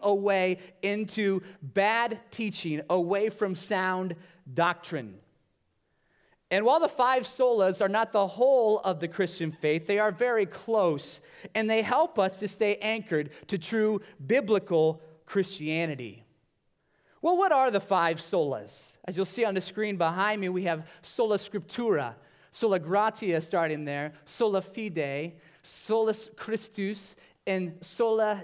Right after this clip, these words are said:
Deo gloria. All these are Latin phrases, and as you see underneath them, what the actual English phrase is, "Saved by grace alone, through faith alone, in Christ alone,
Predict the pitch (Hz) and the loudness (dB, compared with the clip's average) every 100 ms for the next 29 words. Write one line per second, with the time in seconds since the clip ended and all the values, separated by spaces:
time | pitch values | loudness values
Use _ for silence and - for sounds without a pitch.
0 | 165 147 208 208 190 160 190 202 208 175 | -12 -2 0 2 0 -2 0 2 2 2
1 | 143 120 113 - _ _ _ _ _ - | 0 -4 -10 -20 _ _ _ _ _ 2
2 | 254 285 208 214 208 - 196 196 196 175 | 4 4 2 -4 -4 0 2 2 0 -2
3 | 185 208 233 240 226 - 196 160 151 202 | 2 4 2 -2 -10 -2 0 2 0 0
4 | 165 170 180 185 - 214 208 190 190 180 | 0 -2 -2 -4 -4 -2 -2 -2 -2 -2
5 | 185 214 214 185 185 175 175 175 180 175 | -2 -4 -2 -2 -2 0 -2 -2 0 0
6 | 170 165 175 190 175 180 208 208 196 190 | 0 -2 -2 -4 -4 -2 -4 0 0 -2
7 | - 190 180 175 165 165 190 - - - | -4 -2 0 0 0 0 0 -2 -18 -12
8 | - 220 208 202 208 202 185 156 202 208 | -2 0 2 0 0 0 -2 -2 0 0
9 | - 208 196 190 202 220 - - - 202 | -2 0 0 0 -2 -6 -12 -20 -8 0
10 | 214 208 - 214 190 202 190 175 175 208 | 0 0 -2 -2 -2 0 2 2 0 -4
11 | 220 - _ 208 208 - 226 226 226 - | -10 -16 _ -6 -4 0 0 0 -2 -4
12 | 165 143 131 147 | -2 -4 -4 -8